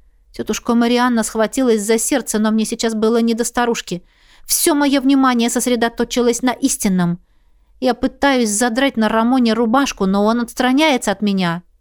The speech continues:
"Нина, сиди здесь. Я должен его догнать". "Ты сумасшедший! В тебя стреляли! Тебе надо в больницу или к Франческе!"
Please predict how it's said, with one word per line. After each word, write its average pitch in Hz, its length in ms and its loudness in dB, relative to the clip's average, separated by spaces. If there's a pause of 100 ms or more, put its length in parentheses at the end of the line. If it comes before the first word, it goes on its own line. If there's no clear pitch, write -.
(320)
"Нина, 147 480 -8
сиди 139 360 -10
здесь. - 460 -14
Я 160 140 -6
должен 175 380 -2
его 165 320 0
догнать". 180 580 -4 (480)
"Ты 427 140 2
сумасшедший! 403 840 0
В - 80 -20
тебя 349 280 2
стреляли! 381 540 2
Тебе 381 320 0
надо 415 200 2
в 320 80 0
больницу 381 500 2
или 349 200 4
к - 180 -16
Франческе!" 381 760 0